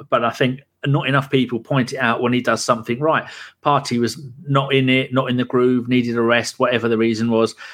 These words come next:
Uh, Jorginho comes in, playing against the team that let him go. I mean, he, he, he could still be there playing in the first team. He's a great player. I think, wasn't he their captain or vice captain or, or one of those? They have so many different players there. Who knows?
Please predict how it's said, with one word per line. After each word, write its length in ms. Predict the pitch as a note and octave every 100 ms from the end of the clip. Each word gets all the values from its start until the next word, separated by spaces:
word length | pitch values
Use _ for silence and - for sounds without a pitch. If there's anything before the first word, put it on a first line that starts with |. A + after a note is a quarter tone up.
| - -
Uh, 360 | A#2+ A#2 A#2+ B2+
Jorginho 560 | B2 A#2 D3 B2+ B2
comes 360 | B2 A#2 A#2+ A#2
in, 240 | B2+ B2
playing 280 | A#2 C3+ A#2
against 360 | A2+ B2+ A#2+ -
the 60 |
team 420 | A#2 C#3 A#2+ A#2 A2+
that 160 | A2+ A#2
let 180 | A#2+ A#2
him 120 | A2+
go. 320 | B2 A#2+ A#2
I 20 |
mean, 240 | G#2+ G#2 A2 -
he, 360 | B2 B2 A2 - _
he, 140 | B2 D3+
he 140 | C#3
could 200 | C#3+ B2
still 220 | - C3
be 120 | A#2 A2+
there 260 | A2+ A2+
playing 340 | - C3+ B2 A#2
in 100 | A2+
the 80 |
first 320 | - A#2 G#2+ -
team. 240 | A#2 A2+
He's 120 | A2
a 40 | A2+
great 320 | - C3+ B2+
player. 320 | A#2 A2+ A2+ - - - -
I 80 |
think, 160 | A#2 C3+
wasn't 220 | C#3+ C#3
he 180 | C3+ C3 C3+
their 120 | C3 B2
captain 420 | - - - C#3
or 80 | A2+
vice 280 | C3+ B2+
captain 400 | - D3 - C3
or, 200 | A#2+ A#2
or 140 | A#2 A2+
one 180 | C#3 B2+
of 60 |
those? 180 | A#2 A#2
They 80 | A2
have 120 | G2+
so 200 | - A2
many 220 | G#2 G2+
different 300 | F#2+ - A2
players 340 | G#2+ G2+ G2 -
there. 180 | G2+ G2
Who 120 | A2
knows? 460 | G#2 G2+ G2 F#2+